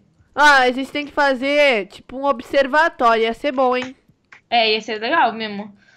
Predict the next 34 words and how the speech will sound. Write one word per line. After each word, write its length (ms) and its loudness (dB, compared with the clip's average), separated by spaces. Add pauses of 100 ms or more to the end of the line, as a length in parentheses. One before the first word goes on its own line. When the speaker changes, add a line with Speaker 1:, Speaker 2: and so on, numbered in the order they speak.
(120)
Speaker 1:
Imagina 520 0
a 40 2
Speaker 2:
É. 20 2 (100)
Speaker 1:
gente 100 -4
poder 280 0
ver 220 -2
o 220 -2
tsunami 680 -10
depois, 240 -12
mas 160 -6
aí 120 -4
depois 220 -8
a 40 -8
gente 80 -20
tem 100 -10
que 80 -8
entrar, 300 4
porque 300 -4
senão 680 4 (320)
vai 220 2
entrar 260 0
um 40 -2
monte 300 -6
de 120 -4
filho 260 -8
dentro 180 -6
da 120 -2
nossa. 160 -4
<gasps> 880 -4
Tive 180 0
uma 100 0
ideia. 420 2 (560)
Speaker 2:
Hum. 60 -8
Speaker 1:
Genial. 520 -2